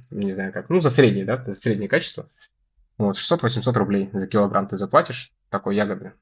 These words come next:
обычной, самой. Он такой: "Блин, нифига, давай делай деньги, давай я тебе там отправлю там машину". "Ну, ты понимаешь, говорю, чтобы, э, ты мне мог отправить машину, я ее уже должен всю эту машину здесь продать".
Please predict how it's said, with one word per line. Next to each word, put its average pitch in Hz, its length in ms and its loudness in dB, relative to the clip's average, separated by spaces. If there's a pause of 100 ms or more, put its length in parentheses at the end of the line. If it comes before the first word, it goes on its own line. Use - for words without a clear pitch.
обычной, 101 420 -8 (220)
самой. 98 380 -4 (120)
Он 101 120 -4
такой: - 180 -2
"Блин, 123 240 2
нифига, 123 320 2
давай 104 240 2
делай 101 220 -2
деньги, 120 260 2
давай 101 220 2
я 101 60 -2
тебе 98 200 -8
там 98 180 -6
отправлю 101 400 0
там - 400 -18
машину". 110 600 -2 (260)
"Ну, 113 140 2
ты 113 80 -4
понимаешь, 127 320 2
говорю, 101 200 -4
чтобы, 101 600 -2 (140)
э, 98 360 -4 (120)
ты 117 100 4
мне 107 100 4
мог 110 200 2
отправить 104 320 0
машину, 135 440 -2 (320)
я 123 140 4
ее 143 100 4
уже 117 160 4
должен 113 240 4
всю 131 180 0
эту 117 100 -2
машину 110 300 -2
здесь 107 160 0
продать". 98 400 -2